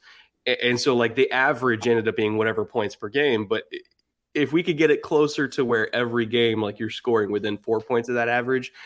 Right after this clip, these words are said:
instead of, like, <laughs> variations of ten points on either side, that's the goal here.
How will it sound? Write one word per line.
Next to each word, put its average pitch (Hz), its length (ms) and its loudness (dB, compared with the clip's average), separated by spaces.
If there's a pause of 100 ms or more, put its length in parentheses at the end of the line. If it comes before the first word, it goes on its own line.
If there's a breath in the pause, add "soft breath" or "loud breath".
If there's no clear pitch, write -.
(120 loud breath)
instead 110 380 0
of, 104 160 0
like, 92 320 -6 (120)
<laughs> - 120 -20
variations 117 800 0
of 113 160 -2
ten 123 240 0
points 120 260 2
on 110 80 -2
either 101 260 -4
side, 107 400 -4
that's 113 340 0
the - 160 -10
goal 101 380 -6
here. - 240 -16